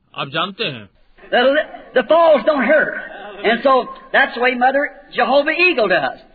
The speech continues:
Speaker 2: She fixes her nest real, uh, fluffy and nice and for her little ones that's gonna be born.
Speaker 1: गिरने से क्षति नहीं होती और इसी प्रकार से माँ उकाब करती है। वो अपना घोंसला वास्तव में गद्देदार और अच्छा बनाती है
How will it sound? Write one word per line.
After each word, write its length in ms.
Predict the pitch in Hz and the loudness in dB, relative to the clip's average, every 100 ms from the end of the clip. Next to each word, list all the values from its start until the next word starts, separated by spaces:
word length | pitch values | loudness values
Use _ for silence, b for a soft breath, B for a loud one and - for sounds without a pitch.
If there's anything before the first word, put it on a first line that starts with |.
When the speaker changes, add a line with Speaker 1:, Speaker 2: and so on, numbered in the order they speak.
| b - | b -4
Speaker 2:
She 200 | 247 - | -2 0
fixes 320 | 247 - 240 | -2 -2 0
her 120 | 247 | 0
nest 280 | 240 247 - | 2 0 0
real, 220 | 226 254 - - - b b _ | 0 0 0 -10 -20 b b _
uh, 140 | 190 165 | 0 0
fluffy 360 | - 233 240 254 | 0 0 0 -2
and 180 | 214 160 | -2 2
nice 400 | 196 247 240 226 | 2 2 0 -6
and 100 | - b _ | -16 b _
for 100 | 180 | 0
her 200 | 220 247 | 2 2
little 200 | 254 247 | 2 2
ones 240 | 240 240 | 2 0
that's 140 | 240 233 | -4 -2
gonna 180 | 247 240 | 0 0
be 100 | 247 226 | -2 2
born. 320 | 226 247 247 - - _ _ _ - 107 | 2 2 0 -6 -20 _ _ _ -20 -2
Speaker 1:
गिरने 260 | 202 226 247 254 | 0 2 2 0
से 60 | |
क्षति 300 | 240 233 285 254 | 0 -2 0 0
नहीं 200 | 247 277 | 0 0
होती 320 | 269 247 214 123 - _ _ _ _ | 0 -2 -6 -6 -12 _ _ _ _
और 220 | 175 240 220 202 | -4 -4 -4 -8
इसी 160 | 254 202 | -8 -8
प्रकार 280 | 226 240 240 | -4 0 0
से 160 | 240 240 220 | 0 -4 -2
माँ 120 | 233 | -2
उकाब 300 | 226 240 233 | 0 0 0
करती 280 | 233 196 247 214 | -2 -4 -4 -2
है। 160 | 196 | -2
वो 180 | 156 220 | -4 -4
अपना 300 | 220 226 233 | -6 -4 -4
घोंसला 400 | 175 214 254 247 202 | -4 -6 -4 -2 0
वास्तव 260 | 208 190 233 | -2 -2 -4
में 140 | 247 180 | -4 -2
गद्देदार 520 | 190 175 208 220 240 | -4 -2 0 2 2
और 300 | 247 196 214 185 | 0 -4 -6 -6
अच्छा 300 | 202 - 262 | -10 -8 -6
बनाती 380 | 254 233 220 175 | -4 -4 -4 -6
है 160 | 143 | -8